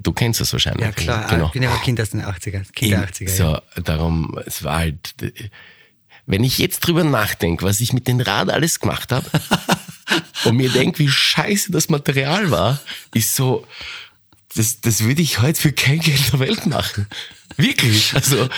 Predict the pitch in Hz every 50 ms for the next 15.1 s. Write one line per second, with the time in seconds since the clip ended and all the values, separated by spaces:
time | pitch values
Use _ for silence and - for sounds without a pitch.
0 | 127 - - - 127 127 - - 139 135 127 107 113 107 107 147 160 156 - -
1 | - - - - - - - - - _ _ _ _ _ _ _ _ - - -
2 | _ - - - - - - 147 139 - - - - 151 175 190 180 - - 143
3 | 120 104 113 123 139 131 123 - 107 107 104 117 110 123 - - - - - -
4 | - - - - - - - - - 143 135 - - 165 - - 233 - - -
5 | 180 156 131 - 160 135 127 123 139 131 110 98 101 104 107 113 - - - -
6 | - 156 - - - 123 120 123 131 127 - 107 104 113 - - - - - -
7 | - - - - - - - - 98 98 95 87 90 92 - - - - - -
8 | - - - - - - 87 85 85 85 85 82 - - - - 90 95 98 101
9 | 104 104 101 - - - _ _ _ _ _ - - - 92 92 92 87 82 -
10 | 85 87 98 101 110 98 - - - 95 95 95 95 98 98 107 104 - _ _
11 | 101 107 107 95 - 110 95 - 127 147 156 139 117 110 101 - - 82 87 -
12 | - - 95 87 - - 90 85 87 85 98 101 90 - - - 107 117 117 113
13 | 98 101 107 101 98 104 - - 95 95 87 - - 92 95 101 104 110 - 87
14 | 90 85 101 - 90 87 90 87 - _ - 117 135 139 143 143 139 123 - -
15 | -